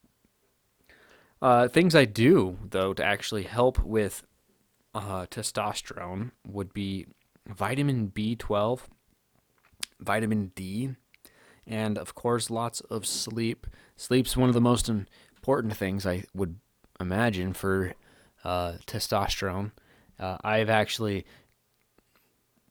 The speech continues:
what is it, a year ago now, I had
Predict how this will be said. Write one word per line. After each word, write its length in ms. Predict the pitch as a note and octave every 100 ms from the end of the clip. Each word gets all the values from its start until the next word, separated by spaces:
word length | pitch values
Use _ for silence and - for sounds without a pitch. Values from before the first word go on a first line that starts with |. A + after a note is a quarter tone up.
| _ _ _ _ _
what 220 | G2 G#2+
is 160 | G2 F#2
it, 100 | F#2+
a 40 |
year 240 | G2+ C#3 C3+
ago 320 | A2+ G#2+ G#2
now, 340 | G2+ G#2 G#2 -
I 140 | G2
had 440 | F#2+ G2 G2 F#2+